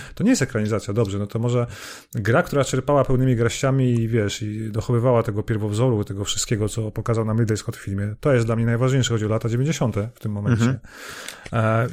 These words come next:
Speaker 1: na pewno potem Deus Ex od razu, początek lat zerowych, e, czyli Warrena Spectora, chyba największa i najlepsza gra jak do tej pory.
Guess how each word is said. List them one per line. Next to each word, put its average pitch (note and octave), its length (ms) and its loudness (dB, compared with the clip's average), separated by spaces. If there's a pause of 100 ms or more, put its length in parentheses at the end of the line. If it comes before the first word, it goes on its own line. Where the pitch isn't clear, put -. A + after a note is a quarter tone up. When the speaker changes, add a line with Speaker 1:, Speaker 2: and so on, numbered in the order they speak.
(180)
Speaker 1:
na C3+ 160 2
pewno D#3 260 2
potem C#3+ 260 0
Deus C#3+ 300 2
Ex D#3 180 0
od A2 80 2
razu, G#2+ 260 2
początek A2 440 -2
lat G#2 160 0
zerowych, G2+ 580 0
e, G#2 580 -4
czyli G#2+ 200 -4
Warrena A2 320 2
Spectora, G#2+ 540 -2
chyba G#2+ 260 -2
największa G#2+ 540 0
i G#2 40 0
najlepsza G#2+ 320 -2
gra G#2 140 0
jak G2 100 0
do G2 80 -2
tej G2 140 -4
pory. G2 340 -2